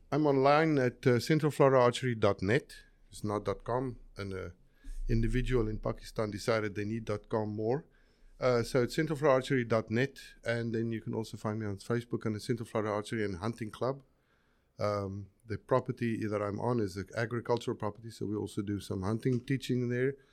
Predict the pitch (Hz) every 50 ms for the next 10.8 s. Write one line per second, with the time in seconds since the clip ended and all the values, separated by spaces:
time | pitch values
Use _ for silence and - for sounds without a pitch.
0 | _ _ _ _ - - 110 107 - - 127 117 110 - 127 117 117 117 - -
1 | 117 104 92 85 101 - - 104 101 95 110 120 - 147 131 - 143 139 123 123
2 | 117 120 123 123 120 117 113 113 - _ _ _ _ _ _ _ _ - 113 113
3 | 113 113 110 110 110 - - 110 104 117 123 123 120 120 123 127 127 - - 117
4 | - - - 107 107 - - 139 127 - - 117 117 127 131 139 139 135 120 104
5 | 101 98 113 113 110 107 101 - - 104 98 92 98 98 95 87 - - 101 92
6 | 92 104 104 101 - 101 101 92 85 82 82 - - - 95 95 92 98 101 101
7 | 120 127 - - 143 127 - 135 131 123 - - - - _ _ - 110 110 110
8 | 107 113 107 107 - - - 117 98 101 110 113 127 135 131 - - - - -
9 | - - - - - - - - 110 104 101 90 98 117 123 131 139 117 107 -
10 | - 104 - - 117 110 107 104 104 104 107 107 - 143 143